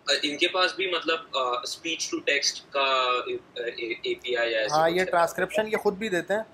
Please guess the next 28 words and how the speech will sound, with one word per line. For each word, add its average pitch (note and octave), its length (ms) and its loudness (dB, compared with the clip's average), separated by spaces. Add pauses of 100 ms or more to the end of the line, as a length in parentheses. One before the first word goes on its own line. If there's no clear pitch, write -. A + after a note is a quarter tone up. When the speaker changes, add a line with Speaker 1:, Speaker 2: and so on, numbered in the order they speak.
(340)
Speaker 2:
लेकिन F3+ 240 0
वो A3 240 2
जब, A3 140 6
Speaker 1:
अच्छा। E3+ 340 4
Speaker 2:
अ, E3 40 8
मैंने E3 320 6
जब A#3 160 4
बनाया F3+ 280 6
था G3 120 2
इसमें F#3+ 240 0
आखिरी F3 300 2
दफ़ा, F3+ 220 2 (440)
तो G3 120 4
इनकी G3+ 260 0
transcription G3+ 640 2
ना B3+ 100 0
थोड़ी A#3+ 240 0
late F#3 340 4
आती C#3+ 300 4
है, C#3+ 100 0
तकरीबन F3+ 480 0
दो E3+ 340 4
से A3 140 0
ढाई E3 280 2
second F#3+ 400 0 (140)
late D3+ 260 4
आती A#2+ 280 2
है। A#2 80 -16